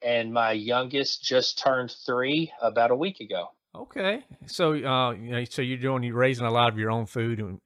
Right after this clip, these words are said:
Speaker 2: that's piqued my interest. My wife and I, we're starting, uh, to plant our own raised bed gardens 'cause we wanna do the same thing from the vegetables and things like that.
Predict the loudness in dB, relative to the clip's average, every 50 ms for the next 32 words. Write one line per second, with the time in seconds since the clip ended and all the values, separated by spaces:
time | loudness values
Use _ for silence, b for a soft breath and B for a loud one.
0 | -12 -8 -6 -6 -6 -8 -10 -10 -8 -8 -6 -6 -4 -4 -4 -4 -4 -6 -8 -10
1 | -10 -10 -8 -8 -6 -4 0 0 0 0 -2 -4 -6 -4 -4 -2 -2 -4 -4 -6
2 | -8 -8 -6 -4 -4 -4 -4 -6 -8 -10 -12 b b b b b b b b b
3 | -10 -8 -8 -8 -8 -10 -12 -8 -6 -4 -2 -2 -2 -2 -2 -2 -2 -2 -4 -4
4 | -6 -6 -4 -2 -2 -2 -2 -4 -4 -2 -2 -2 -2 -2 -2 0 0 0 0 -2
5 | -6 -6 -4 -2 2 2 4 4 4 2 2 0 -2 -2 -2 -2 -2 -4 -4 -4
6 | -4 -2 -2 -4 -6 -8 -6 -2 -2 0 2 4 4 4 4 2 -2 -4 -2 -2
7 | -2 -2 -4 -6 -4 -4 -4 -4 -4 -4 -6 -6 -6 -4 -2 -2 -2 -2 -4